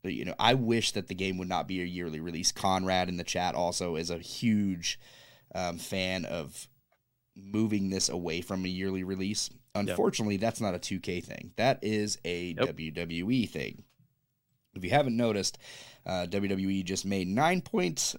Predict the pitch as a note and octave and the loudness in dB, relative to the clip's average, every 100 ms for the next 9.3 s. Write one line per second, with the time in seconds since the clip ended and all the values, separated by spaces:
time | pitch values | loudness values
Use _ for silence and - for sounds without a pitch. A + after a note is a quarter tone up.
0 | - G3+ F#3+ F#3+ C#3+ F3+ F#3+ F#3+ F#3+ G3 | -12 -2 4 4 6 4 6 6 8 8
1 | G3+ A3 C#3+ - - - E3 - D#3 - | 10 8 6 2 -10 -4 -2 2 0 4
2 | E3 - A#2 E3+ A3+ - - G2+ - A#2 | 0 4 12 12 12 6 4 4 8 10
3 | A#2 - A2+ - C#3 C3+ C3 - B2 A#2 | 8 6 2 4 8 8 6 6 6 6
4 | A2+ G#2 D#2+ G#2+ G2+ A#2 A2+ A2 G2+ F2+ | 6 4 4 2 4 4 4 4 4 2
5 | F#2 G#2 G#2 G2 G#2 G#2 A2 - G#2 G2+ | 0 2 2 4 2 2 -4 -6 -2 0
6 | G2 F2 G2 G2+ G2+ G#2 - G2+ F2+ D2+ | 0 -2 0 0 0 -2 -2 -2 -2 -2
7 | F2 F#2 F2 - B2 F#3 G3 G3+ G3+ F3 | 0 0 -2 0 2 4 8 6 6 4
8 | F3 B2+ G2 G2 G2+ F2+ F#2+ F#2+ - G#2+ | 4 4 4 2 2 0 0 -2 0 2
9 | C3 A#2 - | 4 2 -2